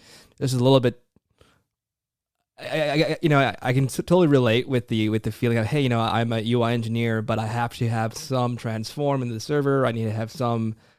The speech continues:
some call." And so, yeah, you, you know, half my job really is also doing node work, uh, in addition to other, my other U I stuff. I'm kinda curious on,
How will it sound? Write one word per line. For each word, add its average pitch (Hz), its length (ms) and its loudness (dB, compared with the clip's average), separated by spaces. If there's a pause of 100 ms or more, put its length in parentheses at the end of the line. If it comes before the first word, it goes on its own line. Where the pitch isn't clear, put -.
(160)
some 117 280 -4
call." 117 420 2
And 110 160 -2
so, 107 260 -2
yeah, 107 260 -4
you, 113 280 -10 (140)
you 131 100 -10
know, 104 200 -6 (180)
half 123 320 -4
my 117 140 0
job 113 300 0
really 107 180 0
is 110 100 -2
also 110 360 -4
doing 107 380 -4
node 107 200 -4
work, 107 320 -4 (480)
uh, 107 240 -2
in 110 100 -2
addition 113 360 -4
to 104 320 -2
other, 110 280 -4
my 107 300 -2
other 101 120 -2
U 107 140 0
I 110 120 0
stuff. 110 300 -4 (140)
I'm 120 140 -2
kinda 180 160 -2
curious 135 360 -2 (160)
on, 107 520 -4